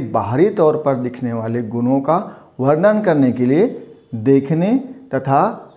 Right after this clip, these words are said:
छूने की समझ का उपयोग करना।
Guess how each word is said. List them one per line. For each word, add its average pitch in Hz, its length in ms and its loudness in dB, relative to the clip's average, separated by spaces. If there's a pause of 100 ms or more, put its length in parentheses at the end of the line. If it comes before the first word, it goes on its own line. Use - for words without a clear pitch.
(120)
छूने 160 420 -2
की 190 200 -4
समझ 120 420 -6
का 190 160 -2 (240)
उपयोग 123 480 0
करना। 104 320 -8